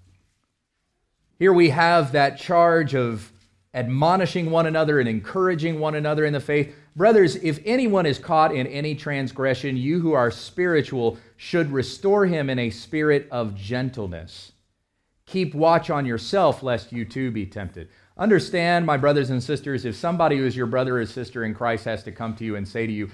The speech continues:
"Hey, you've been living in this sin and you need to repent of it," receive it as a kindness,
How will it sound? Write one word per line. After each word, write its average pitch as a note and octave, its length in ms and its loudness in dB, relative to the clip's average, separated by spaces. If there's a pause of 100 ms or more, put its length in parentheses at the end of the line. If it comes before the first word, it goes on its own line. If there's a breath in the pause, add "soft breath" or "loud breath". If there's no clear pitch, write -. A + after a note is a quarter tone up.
(240 loud breath)
"Hey, D3+ 120 2
you've C#3+ 320 2
been C3+ 220 2
living B2+ 260 0
in A2 140 -2
this G#2 160 -6
sin A#2 260 -4
and G#2 100 -4
you G2+ 120 -6
need G#2+ 220 -4
to G#2+ 60 -6
repent G2 400 -6
of A2+ 120 -8
it," B2+ 160 -8 (180 loud breath)
receive F#3 380 -4
it D#3+ 80 2
as A#2 180 0
a G#2 80 0
kindness, A2+ 720 -6